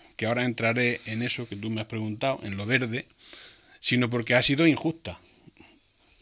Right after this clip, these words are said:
Aquí, aquí hay una cosa muy importante, y es el, el reparto que se hace de los recursos, en este caso, de las subvenciones. Lo mismo que, como tú has hecho referencia, al agua.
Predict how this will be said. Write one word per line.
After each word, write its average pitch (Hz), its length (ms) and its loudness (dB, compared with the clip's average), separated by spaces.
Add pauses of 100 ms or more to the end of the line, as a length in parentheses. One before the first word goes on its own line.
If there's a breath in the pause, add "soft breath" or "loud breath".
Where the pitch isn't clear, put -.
Aquí, 117 280 0
aquí 120 220 2
hay 196 60 10
una 196 180 6
cosa 180 400 4
muy 143 180 2
importante, 117 800 -2
y 127 120 -2
es 156 300 2
el, 110 280 -6
el 123 120 0
reparto 156 540 4
que 143 100 0
se 147 140 4
hace 151 240 2
de 135 60 -2
los 120 140 0
recursos, 98 460 -10 (120)
en 104 120 -8
este 135 240 0
caso, 160 460 4 (500 loud breath)
de 120 240 2
las 127 200 4
subvenciones. 104 640 -2 (360 loud breath)
Lo 113 160 0
mismo 135 280 2
que, 147 160 2 (380)
como 110 240 -4
tú 131 120 0
has 127 80 4
hecho 131 360 2
referencia, 127 720 0
al 101 180 -4
agua. 123 320 0